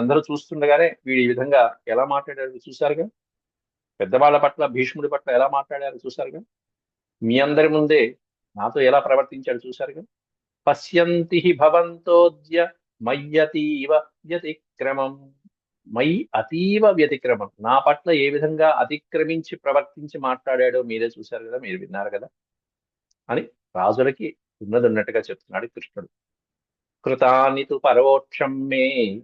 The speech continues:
యాని తాని నిబోధత. ఇమం త్య-, ఇమం త్వస్య న సఖ్యామి క్షంతుమద్య వ్యతిక్రమం. కృతాని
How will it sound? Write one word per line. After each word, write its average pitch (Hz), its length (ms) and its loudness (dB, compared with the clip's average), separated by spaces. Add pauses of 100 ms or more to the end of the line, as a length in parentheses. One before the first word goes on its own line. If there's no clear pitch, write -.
(220)
యాని 165 460 0 (160)
తాని 151 420 -2 (100)
నిబోధత. 165 680 0 (540)
ఇమం 147 300 0 (440)
త్య-, 151 220 0 (120)
ఇమం 151 300 -10
త్వస్య 151 520 -2
న 147 100 0
సఖ్యామి 147 1200 -2 (100)
క్షంతుమద్య 113 1040 -2
వ్యతిక్రమం. 135 840 -6 (640)
కృతాని 175 420 0